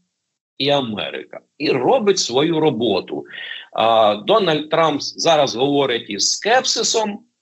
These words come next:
а через, а, наступний його, а, наступник його буде розповідати про те, що Європа знов нас випередила, що ж це таке, як же ми не змогли.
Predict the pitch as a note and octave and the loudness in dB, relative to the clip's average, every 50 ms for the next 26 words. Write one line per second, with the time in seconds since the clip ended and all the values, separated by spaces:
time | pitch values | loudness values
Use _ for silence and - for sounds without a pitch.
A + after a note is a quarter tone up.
0 | _ _ _ _ _ _ - C#3+ D3+ D3+ - - - E3+ D#3+ D#3+ E3 D#3+ D3 - | _ _ _ _ _ _ 0 2 2 2 0 -2 -4 -2 0 0 0 0 0 -2
1 | - - - - _ _ - - A#2 A#2+ A#2 A#2 A#2 A#2 A#2 A#2 A#2 A#2 A2+ A2+ | -2 -4 -6 -12 _ _ -16 -12 -10 -8 -6 -4 -4 -4 -2 -2 -2 -4 -4 -4
2 | A2+ A#2+ C#3 C#3+ - - - C#4 D#4 - - G3 F3+ D#3 C#3 B2+ C3 B2 A#2+ G#2+ | -4 -2 -2 0 0 -2 -2 -2 -2 -2 -2 0 0 0 2 4 2 2 2 2
3 | A#2 A2 G2 G2 G2 G2 - - _ _ _ - - G1+ G1+ G1+ G1+ - - F#2+ | 2 2 2 0 -2 -4 -6 -8 _ _ _ -16 -14 -12 -10 -8 -6 -6 -4 -4
4 | G1+ G1+ - A#2 A#2+ - - C4+ C#4+ - - F#3+ D#3+ C#3+ - B2 G#2 G2+ A2 G#2 | -4 -2 -2 0 0 2 2 2 2 2 2 0 2 2 2 2 2 2 2 0
5 | C#3 D3+ C#3+ D3 C#3 C#3 - - B2+ B2 B2 C3+ B2+ C#3 E3 F3 E3+ - C3 G#2+ | 2 2 2 2 2 0 -2 -2 -2 -2 -2 -2 0 2 2 2 2 0 -4 -2
6 | - A2+ A#2 A2+ - D3+ D3+ - - C#3 C3 A#2+ - - - - - _ _ - | -2 -2 -2 0 0 0 0 0 0 -2 -2 -4 -4 -8 -20 -20 -20 _ _ -2
7 | - C3 C3 C3 D3 E3+ E3 - - C#3 A#2+ - A2 B2 C#3+ C3+ B2+ A#2 A2+ G#2+ | 2 2 2 4 4 2 2 2 0 0 -2 -2 -2 -2 0 0 0 -2 -4 -6
8 | G2+ - - A#2+ F3 G#3 G#3 - D#3+ D3 D3 B2+ A2+ B2+ B2 A#2 A2+ A2+ A2 G#2+ | -6 -6 -2 0 0 0 0 0 -2 0 -2 -2 -2 -2 -2 0 0 0 0 -2
9 | G2 - _ _ _ - - - C#3 C#3 B2+ - - A#2+ A2 - A#2 A2+ - D#3 | -2 -4 _ _ _ -10 -4 -2 -2 -2 -2 -2 -4 -4 -2 -2 -4 -4 -2 0
10 | D3 C#3+ C#3 C3+ A2+ G2 G2+ A2+ A2+ A#2 A#2 A2+ A#2 A2 - F#2+ A2 A2 A2+ G2 | 0 2 2 2 2 0 -4 -4 -4 -4 -4 -4 -4 -4 -4 -2 0 0 0 0
11 | G2 F#2+ F2+ - C2+ B1 | -2 -4 -4 -4 -6 -8